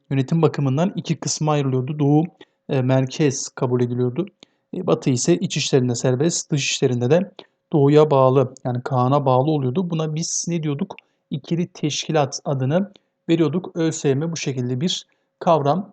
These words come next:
e, sorabilir sizlere. Burada cevabımız D şıkkı olmuş oldu. Toy meclis demek, onu sistem Meta'nın kurmuş olduğu düzenli ordu. Arkadaşlar kurultay yine meclis,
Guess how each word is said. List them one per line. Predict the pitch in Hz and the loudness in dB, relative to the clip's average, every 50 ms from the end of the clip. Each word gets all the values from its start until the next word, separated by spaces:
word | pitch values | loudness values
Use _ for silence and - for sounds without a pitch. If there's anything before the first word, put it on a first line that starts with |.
| _ - | _ -6
e, | 139 135 135 131 131 | -4 -2 -2 -2 -2
sorabilir | 131 - 165 151 151 156 147 147 139 147 147 | -2 -2 0 2 2 2 0 0 -2 -2 -2
sizlere. | 127 - - - 131 120 123 127 131 165 190 202 - _ _ _ _ _ _ _ | -2 -4 -4 -4 -4 -2 -2 0 0 0 -2 -4 -8 _ _ _ _ _ _ _
Burada | 156 139 131 120 | -2 0 0 2
cevabımız | 135 139 143 147 143 127 120 123 143 160 151 - - - - 185 | 2 4 4 4 2 2 0 -4 -6 -8 -8 -10 -10 -10 -10 -8
D | 147 139 139 139 | -4 -2 -2 -2
şıkkı | 131 - 139 131 - - - | -2 -4 -8 -10 -10 -12 -12
olmuş | - - 151 135 123 123 160 165 - - - - _ _ | -6 -4 -4 -4 -2 -4 -6 -6 -8 -10 -12 -14 _ _
oldu. | 160 147 131 123 139 156 175 - - _ _ _ _ _ | 2 2 2 2 -2 -4 -4 -6 -12 _ _ _ _ _
Toy | - 170 165 160 151 | -4 -2 0 0 0
meclis | 151 156 156 147 139 135 - - | -2 -2 -4 -4 -6 -8 -6 -6
demek, | 139 135 143 151 - | -4 -4 -4 -4 -2
onu | 160 151 151 147 147 | -2 -2 -2 -2 -4
sistem | - - - 151 139 139 | -6 -6 -4 -4 -2 -2
Meta'nın | 143 135 - 151 139 135 135 127 127 | -4 -4 -2 0 0 0 0 -4 -4
kurmuş | - 135 131 123 - 143 | -6 -6 -6 -6 -4 -4
olduğu | 131 123 127 127 123 | -4 -4 -4 -8 -6
düzenli | 127 135 135 127 127 127 | -4 -2 -2 0 -2 -2
ordu. | 143 147 135 131 127 123 139 131 147 151 - _ - - _ _ _ _ _ _ | -4 -4 -4 -6 -6 -4 -4 -4 -4 -6 -8 _ -20 -20 _ _ _ _ _ _
Arkadaşlar | 139 123 135 139 - 147 - - 160 156 156 - - _ _ _ _ _ _ | -6 -4 -4 -4 -6 -6 -4 -2 -2 -2 -2 -4 -10 _ _ _ _ _ _
kurultay | - 165 151 143 131 - 139 127 127 | -6 -2 -2 -2 -2 -2 -2 -2 0
yine | 131 123 120 | -2 -2 -2
meclis, | 123 139 147 151 139 143 151 - - | -2 -2 -4 -4 -4 -6 -8 -10 -12